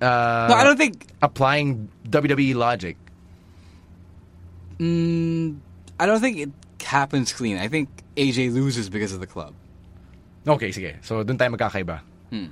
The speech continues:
Speaker 1: I think
Speaker 2: I don't think it has to happen clean.
Speaker 1: I think it happens clean 'cause I'm a, I, I'm cynical about this and the club comes in afterwards. Speaking of the club, I just have to say, natawa ko when, uh, sina J B L and Michael Cole, they mentioned on Raw,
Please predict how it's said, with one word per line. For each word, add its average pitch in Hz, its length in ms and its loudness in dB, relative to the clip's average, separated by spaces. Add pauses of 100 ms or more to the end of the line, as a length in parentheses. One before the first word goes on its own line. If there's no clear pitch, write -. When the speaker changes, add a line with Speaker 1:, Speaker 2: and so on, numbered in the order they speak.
(160)
Speaker 1:
I 127 120 2
think 147 180 4
Speaker 2:
I 185 40 8
don't 202 80 6
think 202 160 6
it 156 60 4
has 147 200 6
to 131 60 -2
happen 104 280 -4
clean. 82 220 -12 (300)
Speaker 1:
I 131 100 0
think 151 140 2
it 131 60 2
happens 131 260 -2
clean 120 260 -6
'cause 107 140 -2
I'm 107 140 0
a, 101 160 -4
I, 110 180 -2
I'm 107 120 -4
cynical 113 300 -4
about 107 240 0
this 110 240 -2
and 104 200 -4
the 95 60 -8
club 101 280 -2
comes 92 180 -4
in 90 100 -4
afterwards. 85 440 -10 (100)
Speaking 254 260 2
of 254 80 2
the - 60 -6
club, 82 340 -2 (140)
I 127 60 -4
just 135 120 0
have 151 180 6
to 123 60 -8
say, 107 220 0
natawa 143 400 4
ko 131 120 -4
when, 117 340 -2 (320)
uh, 120 440 0
sina 143 200 2
J 143 220 2
B 147 120 4
L 135 120 4
and 127 120 2
Michael 123 280 0
Cole, 113 260 0
they 123 140 0
mentioned 127 300 -2
on 117 180 0
Raw, 117 280 2